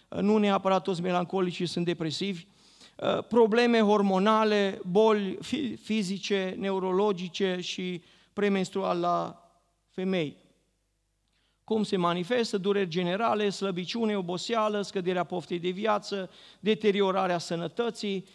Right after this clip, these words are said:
insomnii, privire pierdută, indiferență,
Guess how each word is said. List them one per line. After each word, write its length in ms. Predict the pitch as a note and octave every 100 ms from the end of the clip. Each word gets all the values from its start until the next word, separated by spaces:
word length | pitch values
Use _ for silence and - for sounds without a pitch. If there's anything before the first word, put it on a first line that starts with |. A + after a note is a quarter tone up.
| _
insomnii, 920 | - A#3+ A#3 - G3 G#3 A#3 A3 F#3+ _ _ _
privire 420 | - B3 A3 A3 G3
pierdută, 760 | F#3+ F3+ E3+ A#3+ A3+ G#3+ G3+
indiferență, 1040 | - A#3 G#3+ F#3+ F3+ G3+ A3+ A3 G#3 G3